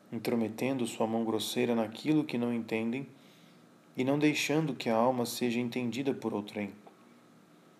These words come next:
Não é coisa de pouco peso, de pequena culpa, fazer uma alma perder bens inestimáveis, e até deixá-la, por vezes, muito prejudicada por temerário conselho.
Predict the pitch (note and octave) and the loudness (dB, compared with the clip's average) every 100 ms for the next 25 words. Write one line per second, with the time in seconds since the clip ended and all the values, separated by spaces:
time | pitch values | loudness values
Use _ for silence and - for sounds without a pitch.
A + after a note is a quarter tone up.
0 | - - - - - - C#3+ E3 D#3+ - | -20 -20 -20 -20 -20 -2 4 4 2 2
1 | C#3+ B2+ A#2+ A#2 B2 A#2+ G#2+ - A#2 A#2+ | 2 2 -2 0 0 2 -2 0 2 4
2 | G#2 G#2 A2 A#2+ - B2 A#2+ - - D#3 | 0 -6 -4 -4 -2 0 0 -2 0 0
3 | D#3 A2+ - A#2 A#2 B2+ A#2+ A#2+ C3 B2+ | 2 -2 0 0 2 0 2 4 4 2
4 | C3 B2+ B2+ A#2+ B2 C#3 C#3+ A#2+ A#2 A2+ | 0 0 0 0 0 0 -2 -2 -4 -2
5 | A2+ - A2+ G#2+ G2+ G2 F#2+ - - - | -2 -2 -2 -2 -2 -4 -10 -12 -14 -20
6 | - - - - - - A#2 G#2+ B2 A#2 | -20 -20 -20 -20 -20 0 2 2 0 2
7 | C#3+ - B2 A#2+ A2+ G#2+ - - - - | 0 0 2 2 2 -2 -10 -20 -20 -20
8 | - - - C3 A2+ A#2 D3 B2 G#2 - | -20 -20 -4 -2 2 2 2 0 -4 -6
9 | - - - - - - - A#2 D#3+ E3+ | -10 -20 -20 -20 -20 -14 -6 0 0 -2
10 | - C#3+ C3+ B2 A2+ A#2+ B2+ C#3+ A2+ A2 | -2 -2 -2 -2 -2 0 2 4 2 0
11 | B2 A#2 C3 B2 A2+ C#3 D#3+ C#3 G#2+ - | -2 0 0 2 4 4 2 -2 -6 -6
12 | G#2 - | -8 -8